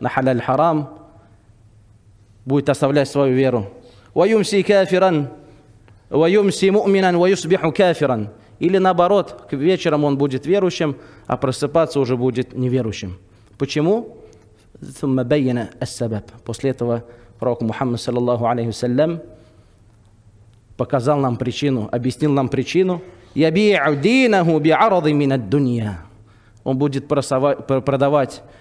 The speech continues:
свою религию за гроши этой мирской жизни.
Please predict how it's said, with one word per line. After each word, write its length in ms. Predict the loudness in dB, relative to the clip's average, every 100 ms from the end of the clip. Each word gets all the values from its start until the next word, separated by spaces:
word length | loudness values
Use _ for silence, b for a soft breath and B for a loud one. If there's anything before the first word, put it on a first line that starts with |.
| b b
свою 340 | -4 0 2
религию 600 | 2 2 0 0 -2 -2 -8 B B
за 160 | -4 -2
гроши 400 | 0 -2 -2 -2
этой 440 | -2 -2 -4 -4 -12 b b b b b b b b b _ _ -6
мирской 460 | -6 -6 -2 -2
жизни. 400 | -2 -4 -6 -8